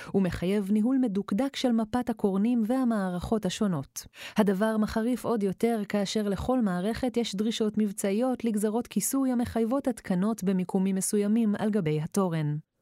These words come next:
כל ההגדרות וההתאמות הנ"ל, כמו גם שוני בתפיסת ההפעלה המבצעית של הספינה על ידי זרוע הים ביחס לצי הגרמני,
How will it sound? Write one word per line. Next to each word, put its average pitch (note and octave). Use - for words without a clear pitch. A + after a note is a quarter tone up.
כל A3+
ההגדרות F3+
וההתאמות F#3
הנ"ל, E3
כמו A#3
גם A#3+
שוני C4
בתפיסת G3
ההפעלה G3
המבצעית G#3+
של G3+
הספינה G3+
על G#3
ידי A3
זרוע G3
הים G3+
ביחס F#3+
לצי F#3
הגרמני, G3